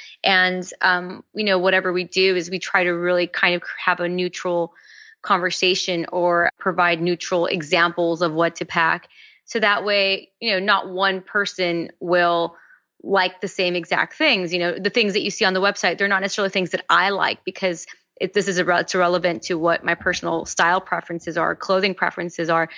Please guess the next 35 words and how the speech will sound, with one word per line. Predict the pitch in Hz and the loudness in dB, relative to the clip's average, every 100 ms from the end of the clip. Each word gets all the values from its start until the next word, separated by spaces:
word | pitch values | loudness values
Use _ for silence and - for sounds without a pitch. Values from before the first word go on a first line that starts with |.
| - - - | -20 -20 -10
It's | - - | -4 2
always | 214 202 208 | 2 2 0
with | 196 | -6
thinking, | - 185 180 180 175 | -4 -4 -2 -2 2
well, | 180 165 185 | 2 0 -2
what | 175 185 | -2 -2
is | 185 180 | -2 -4
the | 185 | -2
most | 175 170 196 - - - _ | 0 0 -2 -10 -16 -20 _
general | - 202 190 190 180 - | 0 2 4 2 2 2
idea | 180 165 175 170 | 0 0 0 0
that | 135 | 0
we | 170 | -2
can | 180 | -2
give | 175 180 170 - - | 2 2 0 -8 -2
the | 175 170 | 0 2
reader? | 156 208 247 180 165 - | 2 2 2 2 0 -2
And | 180 | 0
that | 175 | 2
way | 180 175 | 2 2
they | 180 165 | 0 0
can | 180 | -2
apply | 165 - 160 160 | -4 0 0 0
it | - | -6
to | - | -8
themselves. | 165 - 165 165 | -6 -2 -2 -2
So | - 180 170 - - - - | -2 0 -2 -8 -16 -16 -8
we | - | -2
do | 254 | 0
try | 302 330 | 2 2
to | 311 | 2
give | 285 | 0
a | |
lot | 277 | 2
of | 247 | 0